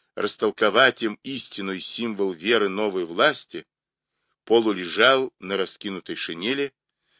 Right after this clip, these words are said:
держал на руке голову избитого до потери сознания михайловского председателя Гаврилы Ткачева. Весь лик его превратился в один сплошной кровоподтек.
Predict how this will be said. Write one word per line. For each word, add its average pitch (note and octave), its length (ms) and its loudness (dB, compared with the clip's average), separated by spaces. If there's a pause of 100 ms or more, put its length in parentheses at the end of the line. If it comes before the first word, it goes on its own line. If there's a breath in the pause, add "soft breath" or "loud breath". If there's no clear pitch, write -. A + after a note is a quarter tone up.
(200)
держал A#2+ 680 6
на G#2 160 -2
руке G#2 360 -2
голову A2 600 0
избитого G2+ 680 -6
до F#2+ 140 -4
потери F#2+ 400 -4
сознания G2+ 800 -2 (440)
михайловского G2 880 2
председателя G2 960 -2
Гаврилы F2 520 -6
Ткачева. - 600 -12 (1120)
Весь C3 380 2
лик C3+ 240 -8
его F#2+ 240 0
превратился G#2+ 800 -2
в F2+ 60 -2
один G#2+ 320 -2
сплошной A#2+ 640 -4
кровоподтек. - 920 -8